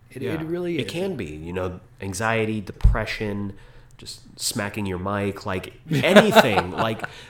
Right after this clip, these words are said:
Speaker 2: mental illness is a real thing, and I think that the fact that they're addressing it in something as high profile as an H B O premiere show
Speaker 1: Mm-hmm.
Speaker 2: on a popular comic book property
Speaker 1: Right.
Speaker 2: is great.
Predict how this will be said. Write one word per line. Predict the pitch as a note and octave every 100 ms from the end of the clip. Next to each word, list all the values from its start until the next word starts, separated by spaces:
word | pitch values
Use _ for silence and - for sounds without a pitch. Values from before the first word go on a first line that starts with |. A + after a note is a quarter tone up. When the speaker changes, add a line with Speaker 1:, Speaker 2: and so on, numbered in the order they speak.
| -
Speaker 2:
mental | D3+ E3+ D#3+
illness | D#3 E3+ F3 -
is | B2
a |
real | A#2+ G#2+ A#2+ A2+
thing, | - B2+ C#3
and | F#2+
I | F2
think | - G#2
that | G#2+ F#2 -
the | G#2
fact | - G#2 G2+
that | G2 F#2
they're | G2+ F#2
addressing | - F2 F2 G2 G#2+ - A2+
it | F2 D2+ - - - -
in | F#2+
something | - G2 F#2
as | F2
high | - G2
profile | - F#2+ - F#2 F2+ F2
as | E2+
an | F2 -
H | G#2 - -
B | G2+
O | F#2+ F#2+
premiere | - - E2+ F2+ G2 G2+ F#2
show | - - F#2+ F#2+ F2+ F2+
Speaker 1:
Mm-hmm. | F2+
Speaker 2:
on | F2 E2+ E2 -
a | D#2+ D#2+ D2+ D2+ - - - -
popular | - A2 B2+ F#2
comic | - F#2+ A2+ F2
book | E2 -
property | - D#2 A2
Speaker 1:
Right. | G2+ -
Speaker 2:
is | -
great. | - E2+ C2+ -